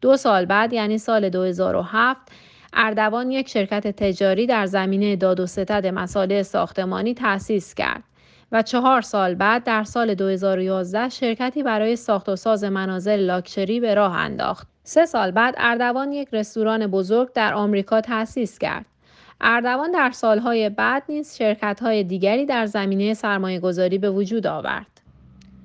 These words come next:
خامنه‌ای در ارتباط با پروندهٔ اختلاس سه هزار میلیارد تومانی در بانک‌های ایران با بیان اینکه رسانه‌ها نباید این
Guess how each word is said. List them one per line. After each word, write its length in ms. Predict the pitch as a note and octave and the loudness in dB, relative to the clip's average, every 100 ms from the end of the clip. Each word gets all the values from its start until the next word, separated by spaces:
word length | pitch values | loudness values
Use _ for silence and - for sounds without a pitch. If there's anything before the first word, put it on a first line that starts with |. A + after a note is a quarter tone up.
| - - - - - | -20 -20 -20 -20 -16
خامنه‌ای 720 | - C#4 C4 C4+ C4+ D4 F#4+ | 0 2 4 2 0 0 0
در 240 | F4 B3+ | 2 2
ارتباط 480 | A#3 A#3 A#3 C4 D4 | 2 0 -2 0 0
با 120 | C#4+ | -2
پروندهٔ 680 | - A#3+ G#3 G#3+ G#3 A3+ D4 C4 | -2 -2 -2 -2 0 0 0 -2
اختلاس 500 | G#3 G#3 G3+ A3+ C#4+ | -4 -2 0 0 -2
سه 240 | C4+ - | -4 -4
هزار 440 | A3+ G3+ F#3 G3+ G3 | -2 -2 0 0 0
میلیارد 480 | G3 G3 F#3+ F#3+ | 0 0 2 0
تومانی 400 | - G3+ G3 G3+ | -2 -4 -2 -2
در 220 | A#3+ G#3+ F#3 | -2 -2 0
بانک‌های 560 | G3 G3 F3+ A#3 A3+ | 0 0 -2 0 0
ایران 600 | G3 - F#3+ G3 A3 C#4 - - - _ - | -2 -2 -2 0 0 -2 -6 -20 -20 _ 0
با 160 | B3 B3+ | 2 4
بیان 420 | C4+ C#4+ D#4+ F#4 | 2 2 -2 -2
اینکه 420 | F#4+ F4+ E4 D#4 | -4 -6 -2 0
رسانه‌ها 760 | B3+ A3 A#3 G#3+ G#3 G#3 B3 C#4+ | 0 -2 -4 -4 -2 -2 -4 -4
نباید 500 | D4+ C4+ G3+ F#3 F3+ | -4 -2 0 -2 -2
این 200 | G#3+ | -4